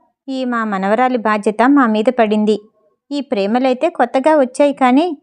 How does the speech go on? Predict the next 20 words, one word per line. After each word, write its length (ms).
కట్నాలు 520
కానుకలు 500
మా 280
కాలంలో 480
కూడా 320
ఉన్నాయి," 640
అంటూ, 600
"నాకు 340
ఐదు 260
వేలు 220
కట్నం 400
ఇచ్చారు. 460
మా 120
అక్కయ్యకు 760
వెయ్యి 240
నూట 220
పదహారులు 680
ఆడపడుచు 580
లాంఛనాలుగా 640
ఇచ్చారు," 580